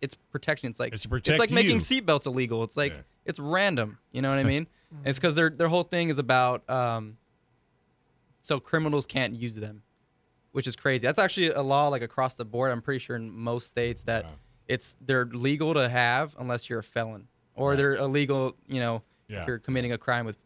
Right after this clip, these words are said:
Speaker 1: uh, plates. But New York's trying to make them completely illegal for even
Speaker 2: They
Speaker 1: civilians to
Speaker 2: do
Speaker 1: just
Speaker 2: want you to move.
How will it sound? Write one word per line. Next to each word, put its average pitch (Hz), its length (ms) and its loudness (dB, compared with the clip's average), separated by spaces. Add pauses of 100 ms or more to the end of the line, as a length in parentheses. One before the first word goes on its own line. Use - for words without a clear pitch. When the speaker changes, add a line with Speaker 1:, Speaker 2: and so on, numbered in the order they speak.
(100)
Speaker 1:
uh, 113 180 -2
plates. 113 360 -8
But 131 240 -2
New 151 100 0
York's 165 180 2
trying 160 140 0
to 139 60 2
make 139 140 0
them 127 120 -4
completely 113 720 -6
illegal 117 340 -6
for 120 140 -8
even 113 180 -8
Speaker 2:
They - 60 -12
Speaker 1:
civilians 113 400 -2
to 110 80 4
Speaker 2:
do 127 60 6
Speaker 1:
just 117 80 4
Speaker 2:
want 98 200 2
you 98 80 2
to 87 100 2
move. 82 480 2